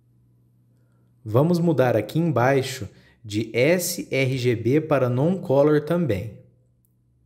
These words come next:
E antes de ligarmos ela no Principal B S D F, lembre-se que precisamos de mais uma janelinha para intermediar a ligação.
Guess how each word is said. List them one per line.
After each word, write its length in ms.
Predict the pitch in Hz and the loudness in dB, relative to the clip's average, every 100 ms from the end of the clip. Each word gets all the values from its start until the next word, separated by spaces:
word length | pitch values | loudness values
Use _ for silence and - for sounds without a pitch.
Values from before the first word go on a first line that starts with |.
| _ _ _ _ _ _ - | _ _ _ _ _ _ -8
E 200 | 117 113 | 0 2
antes 380 | 160 202 185 156 | 2 0 -4 -4
de 80 | |
ligarmos 500 | 165 135 120 107 107 | -2 0 0 0 0
ela 200 | 110 113 | 0 0
no 100 | 113 | 0
Principal 640 | 107 - 143 175 170 147 123 | -4 -2 -2 -2 -2 -2 0
B 280 | 113 151 151 | 0 2 2
S 340 | 127 - 113 | 2 -2 -6
D 180 | 107 101 | -4 -2
F, 480 | 101 151 - - - _ _ _ _ _ _ | 0 -2 -4 -18 -20 _ _ _ _ _ _
lembre-se 520 | 113 147 165 113 - | 0 2 2 -2 -6
que 80 | 113 | -8
precisamos 580 | - 131 - 131 160 156 | -8 -8 -4 -2 0 0
de 80 | 135 | -2
mais 480 | 131 135 175 220 208 | 0 2 2 0 -2
uma 220 | 202 180 | -2 0
janelinha 560 | 160 156 135 127 160 | 0 0 0 0 -2
para 340 | 156 151 143 151 | 0 0 0 -2
intermediar 840 | 170 208 202 190 175 143 139 143 | -4 -2 -2 0 0 2 2 2
a 40 | |
ligação. 680 | 151 156 180 175 - 101 87 | 0 0 -2 -2 -4 -6 -8